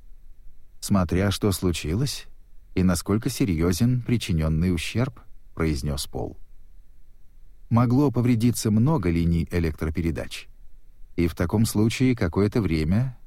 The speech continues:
придётся подождать». Лоре стало интересно, как долго дом сможет сохранять прохладу без работающих кондиционеров. И после обсуждения — они решили лишний раз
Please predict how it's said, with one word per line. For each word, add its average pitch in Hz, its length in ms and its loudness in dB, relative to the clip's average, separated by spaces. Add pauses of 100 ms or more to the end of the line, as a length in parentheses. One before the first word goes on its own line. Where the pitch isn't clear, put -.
придётся 87 520 0
подождать». 92 680 -2 (1300)
Лоре 117 360 4
стало 120 340 2
интересно, 110 760 2 (500)
как 139 260 0
долго 113 400 4
дом 131 300 2
сможет 113 440 2
сохранять 101 640 2
прохладу 87 720 -2 (280)
без 117 200 2
работающих 113 680 2
кондиционеров. 107 960 0 (1160)
И 87 180 2
после 90 380 0
обсуждения — 80 880 0 (480)
они 135 220 6
решили 131 340 2
лишний 113 420 4
раз 113 380 0